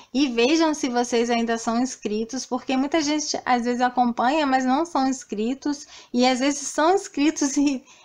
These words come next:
o YouTube vai lá e tira a inscrição, né, alguma coisa que acontece, então a gente sempre tem que tá de olho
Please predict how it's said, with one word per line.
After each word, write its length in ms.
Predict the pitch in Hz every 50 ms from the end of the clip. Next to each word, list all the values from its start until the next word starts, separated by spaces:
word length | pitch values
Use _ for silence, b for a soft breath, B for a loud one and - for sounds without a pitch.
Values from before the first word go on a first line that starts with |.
| B B
o 160 | 233 262 277
YouTube 480 | 294 285 262 - - 277 247 247 269 254
vai 240 | 262 262 247 240
lá 300 | 226 220 220 240 269 285
e 100 | 269 269
tira 440 | 262 - - - - 254 262 294 294
a 40 | 277
inscrição, 760 | 277 269 - - 233 233 233 - - - 214 233 262 277 269 254
né, 200 | 233 226 233 240
alguma 360 | 220 214 214 226 233 226 208
coisa 300 | - 220 220 220 214 208
que 120 | - -
acontece, 580 | 208 - 214 208 214 - 185 208 233 254 - -
então 200 | - 208 214 240
a 100 | 262 262 254
gente 180 | 262 277 269
sempre 300 | - - 254 254 277 269
tem 120 | - 294 285
que 80 | 294
tá 120 | - 311 302
de 120 | 285 330
olho 260 | 320 240 175 151 -